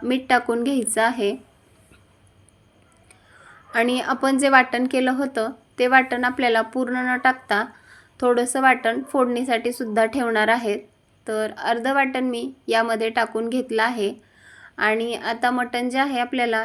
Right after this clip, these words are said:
या वाटणामध्ये चांगल्या प्रकारे मिक्स करून घ्यायचं आहे. मीठ, हळद आणि वाटण चांगल्या प्रकारे मटणाला मिक्स करून घ्यायचं आहे.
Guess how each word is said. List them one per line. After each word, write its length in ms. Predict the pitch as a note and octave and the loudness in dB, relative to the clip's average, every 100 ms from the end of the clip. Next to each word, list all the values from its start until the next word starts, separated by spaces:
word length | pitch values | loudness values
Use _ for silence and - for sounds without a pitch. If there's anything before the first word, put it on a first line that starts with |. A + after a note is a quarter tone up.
| A3+ | -4
या 160 | A3+ A#3 | -2 2
वाटणामध्ये 680 | A#3+ A#3 A3 A#3 A3+ G#3+ | 2 0 -4 -2 -2 -2
चांगल्या 440 | G#3 A#3+ A3+ A3+ A3+ | -2 -2 -2 0 0
प्रकारे 380 | A#3+ A#3 G#3+ G#3+ | 0 -2 -2 -2
मिक्स 300 | A3 A3 A3 | -4 -6 -8
करून 360 | G#3+ A3 A3 | -4 -2 -2
घ्यायचं 420 | A#3 B3 A3 A3 G#3+ | -4 -4 -4 -4 -4
आहे. 320 | A3+ A3 G#3 B3+ _ _ _ _ _ _ _ _ _ _ - _ _ | -2 -4 -8 -10 _ _ _ _ _ _ _ _ _ _ -20 _ _
मीठ, 380 | A#3 B3 B3+ - _ | -4 -4 -6 -10 _
हळद 380 | - B3 A#3 B3 - _ | 2 4 4 0 -10 _
आणि 240 | G3 G#3+ | 0 0
वाटण 420 | A#3 A#3+ A#3 A3 C4 - | 2 2 2 -2 -4 -10
चांगल्या 340 | - A#3 A#3 A#3+ | -4 -4 0 -2
प्रकारे 360 | B3+ A#3+ A#3+ | -2 -2 -2
मटणाला 480 | A#3+ B3 B3+ G#3+ G#3 | -2 -4 -2 -2 0
मिक्स 300 | A3+ A3+ - | -2 -6 -8
करून 360 | A#3 A3+ A3 A#3 | -4 0 0 -2
घ्यायचं 400 | B3 A3+ A3 A3 | -2 -2 -2 0
आहे. 340 | A3+ A3 F#3+ | 0 0 -4